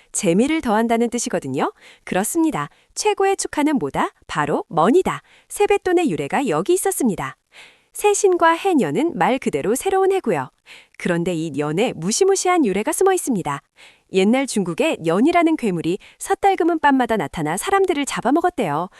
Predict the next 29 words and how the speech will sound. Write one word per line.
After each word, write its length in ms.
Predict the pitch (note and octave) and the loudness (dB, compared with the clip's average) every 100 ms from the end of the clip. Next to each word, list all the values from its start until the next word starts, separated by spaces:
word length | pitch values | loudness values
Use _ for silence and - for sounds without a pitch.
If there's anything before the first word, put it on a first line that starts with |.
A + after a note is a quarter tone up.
| - G4 | -2 4
으아! 340 | G4+ G#4 G#4 - - - | 6 6 4 -2 -16 -6
근데 220 | F#3+ A3 | 2 2
이 160 | F3+ | 2
괴물이 460 | - F3 D#3+ C4 E4 | -2 -2 -2 -2 0
빨간색과 680 | - F4+ G4+ G4+ F#4+ - E4+ | 2 2 2 2 0 0 0
시끄러운 500 | - - G#4 G4 G4 | 0 0 2 4 2
소리를 360 | D#4 D#3 F3+ | 0 -4 -6
무서워했던 580 | C#3 F3+ F4+ G4+ G4+ D#4+ | -4 -2 2 2 2 -2
거죠. 340 | A3 C3+ C3 A#2+ _ - - - | -4 -6 -8 -10 _ -20 -20 -6
그래서 320 | E3 F3 A3 | -2 0 -2
사람들이 500 | D4 D4 C4+ G3+ E4 - | -2 -2 -2 -2 -4 -2
폭죽을 420 | F#4 - F#4 F4+ | -2 -2 -2 -2
터뜨리고 520 | E4+ - B3 - G3+ | -2 -6 -6 0 0
붉은 360 | - F#3 B3+ C#4 | 2 0 2 2
글씨를 380 | A#3 - G3 G3 | 2 0 -4 -4
붙여 380 | - - F#3+ - - - | -6 -4 -4 -6 -14 -4
년을 340 | D3+ E3+ A3+ | 0 2 2
쫓아낸 480 | D#4 D4+ D#4+ A#3 C3+ | 0 -4 0 0 -2
뒤 180 | A3 F#4+ - _ | -4 -6 -8 _
"휴, 320 | - A4+ F4 C#4+ | 4 4 4 0
살았다! 500 | - A#4+ - G3 G3+ - | 0 0 2 0 0 -10
살아남은 480 | - G4+ F#4+ F#4 D4 | -4 2 4 4 2
거 100 | D#3 | 0
축하해." 520 | - - - G4 D#4 E4+ - - | -2 -4 2 2 2 -2 -10 -12
이게 240 | - E3 F3+ | -6 -2 0
바로 300 | C#3 F3+ G4 | 0 0 0
하가 340 | - G4+ G4+ | 0 2 4
된 160 | G4+ E4+ | 2 2
겁니다. 460 | C#4 F#3+ C3 - | 0 0 -4 -8